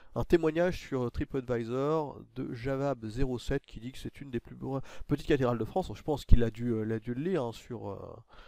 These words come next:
euh, il a dû le lire sur, peut-être sur un panneau ou sur un guide touristique. Donc on va devoir vérifier ça, et pour vérifier ça, eh ben, je vais faire quelque chose que finalement, euh,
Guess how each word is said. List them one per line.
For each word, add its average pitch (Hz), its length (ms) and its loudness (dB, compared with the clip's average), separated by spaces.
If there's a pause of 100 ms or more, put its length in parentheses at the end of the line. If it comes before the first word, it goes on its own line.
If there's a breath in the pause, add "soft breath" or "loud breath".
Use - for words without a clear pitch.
(260 loud breath)
euh, 50 440 -10
il 107 60 -8
a 110 60 -8
dû 107 100 -10
le 120 60 -6
lire 135 120 -2
sur, - 120 -14
peut-être - 160 -6
sur 107 160 -10
un 98 80 -6
panneau 123 480 -6
ou 113 80 -6
sur 110 180 -6
un 107 60 -6
guide 117 200 -14
touristique. - 480 -6 (1080 loud breath)
Donc 170 180 0
on 202 100 6
va 220 280 8
devoir 160 460 2
vérifier 143 440 0
ça, 302 340 4
et 151 80 0
pour 143 240 -2
vérifier 143 380 2
ça, 214 200 2
eh - 20 4
ben, 131 120 0
je 127 120 0
vais 131 40 0
faire 143 200 -2
quelque - 220 -4
chose - 260 -8
que 117 180 -6
finalement, 117 640 -8
euh, 101 180 -8